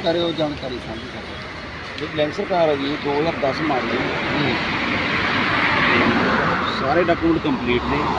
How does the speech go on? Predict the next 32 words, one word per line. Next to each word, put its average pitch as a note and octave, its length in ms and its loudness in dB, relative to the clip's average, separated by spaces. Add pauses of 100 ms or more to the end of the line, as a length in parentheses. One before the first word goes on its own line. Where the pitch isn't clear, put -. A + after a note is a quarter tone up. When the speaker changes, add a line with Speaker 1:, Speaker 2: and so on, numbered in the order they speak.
(240)
Speaker 1:
ਜੀ। C3+ 80 6 (300)
Speaker 2:
ਸੈਕਿੰਡ D#3+ 340 6
ਓਨਰ। C3+ 200 2 (540)
Speaker 1:
ਜੀ। G#4 240 8 (2500)
Speaker 2:
ਪੂ-, F3+ 340 -6
ਪੂਰੀ F#3+ 220 4
ਗੱਡੀ G3+ 200 6
ਰੀਜਨਲ E3+ 280 4
ਆਈ F3 140 6
ਹੈ F3 60 2
ਸਾਰੀ। E3+ 340 0 (200)
Speaker 1:
ਜੀ। C3 180 0 (800)
Speaker 2:
ਇਹ F#3+ 100 6
ਗੱਡੀ F#3 240 8
ਨੈੱਟ E3 320 8 (160)
ਢਾਈ G3+ 180 12
ਲੱਖ E3+ 260 6
ਤੋਂ, F#3+ 180 2 (460)
ਲੱਖ E3 200 6
ਦੀ G#3+ 80 8
ਬਣਨੀ D#3+ 380 8
ਹੈ B2+ 60 6
ਜੀ। A2 120 0 (440)
Speaker 1:
ਜੀ। B2+ 220 8 (140)
Speaker 2:
ਇਹ F#3 100 4
'ਚ - 40 0 (140)
ਕੋਈ G3 380 2 (180)
ਘਾਟ F3+ 160 2
ਵਾਧ E3+ 220 2
ਨਹੀਂ E3+ 120 -6
ਹੋਣੀ B2 180 -6
ਹੈਗੀ। D3+ 140 -8